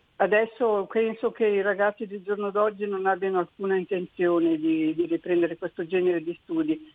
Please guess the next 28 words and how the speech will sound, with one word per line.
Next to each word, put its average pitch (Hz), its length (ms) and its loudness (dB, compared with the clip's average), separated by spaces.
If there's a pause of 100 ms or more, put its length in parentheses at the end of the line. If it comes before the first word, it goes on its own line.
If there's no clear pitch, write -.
(400)
E 233 380 2
le 220 160 0
dirò 240 280 0
di 320 120 -8
più 285 300 -2
che 208 140 -4
il 170 80 -2
latino 254 520 -2
serve 202 300 0
molto 240 500 -4
anche 214 360 0
alla, 180 460 2
alla 175 120 0
lin-, 202 300 -4
allo 202 240 0
studio 226 240 -2
della 208 180 2
lingua 185 320 -2
tedesca, 165 640 -4 (1120)
perché, 202 640 0
mm, 196 880 -2
vi 208 120 -2
sono 240 240 2
le 214 140 2
declinazioni, 220 1120 -2 (140)
eh, 208 100 -8
che 208 100 -4
non, 185 540 -4